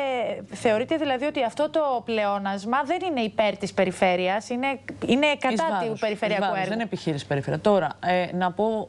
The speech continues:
Speaker 2: για αυτό που ακούστηκε, ε, δεν περιμένα να σας πω την αλήθεια, να το ακούσω <laughs> από τον εκπρόσωπο του Κομμουνιστικού Κόμματος Ελλάδος. Συνήθως αυ-, αυτή την εξυπνάδα τη λένε προερχόμενη από το πασόκ,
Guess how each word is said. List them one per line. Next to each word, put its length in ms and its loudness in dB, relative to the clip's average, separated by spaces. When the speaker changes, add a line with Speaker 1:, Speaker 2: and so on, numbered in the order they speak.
Speaker 2:
για 280 2
αυτό 320 0
που 240 2
ακούστηκε, 800 0
ε, 200 0
δεν 100 4
περιμένα 280 2
να 80 -4
σας 100 -10
πω 140 -4
την 80 2
αλήθεια, 260 -2
να 60 0
το 60 2
ακούσω 240 -2
<laughs> 60 -2
από 140 2
τον 200 4
εκπρόσωπο 500 0
του 80 -6
Κομμουνιστικού 480 0
Κόμματος 260 0
Ελλάδος. 260 2
Συνήθως 340 -2
αυ-, 300 -4
αυτή 180 4
την 120 0
εξυπνάδα 760 0
τη 100 4
λένε 320 2
προερχόμενη 640 -2
από 120 -4
το 100 -2
πασόκ, 640 2